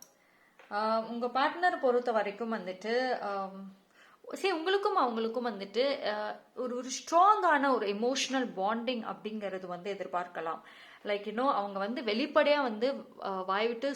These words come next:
சொல்லலைன்னாலும், எக்ஸ்பிரஸ் பண்ணலைன்னாலுமே வந்துட்டு, அந்த எமோஷனல் பாண்டிங்னு ஒண்ணு இருக்குல்ல,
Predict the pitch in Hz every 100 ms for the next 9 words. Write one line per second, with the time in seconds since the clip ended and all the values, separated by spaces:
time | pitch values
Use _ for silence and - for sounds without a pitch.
0 | 269 202 214 247 240 208 185 175 190 226
1 | - - - 240 247 - 196 208 220 214
2 | 190 185 180 196 214 170 175 220 277 294
3 | - - - 226 226 226 247 339 - 330
4 | 320 233 196 208 226 240 240 233 190 180
5 | 180 - 170